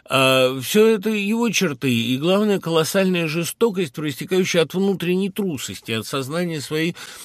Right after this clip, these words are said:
несостоятельности. Николай прекрасно понимал, что ему нечего предложить России, это касалось и Николая одного, и Николая другого. Он прекрасно понимал, что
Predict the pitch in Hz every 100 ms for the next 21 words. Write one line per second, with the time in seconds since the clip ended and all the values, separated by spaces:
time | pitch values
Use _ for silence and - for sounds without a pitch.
0 | - 175 170 - 160 208 214 135 - 110
1 | - 113 104 117 131 151 180 175 196 202
2 | 190 160 151 160 120 - 131 143 160 151
3 | 123 127 110 110 110 120 107 110 110 120
4 | 120 208 214 165 - 107 101 120 107 -
5 | 110 104 113 110 107 101 120 113 113 107
6 | 101 113 113 113 135 147 202 208 - -
7 | - - - 202 214 196 - 185 208 226
8 | 196 180 143 156 160 147 120 107 - 139
9 | 135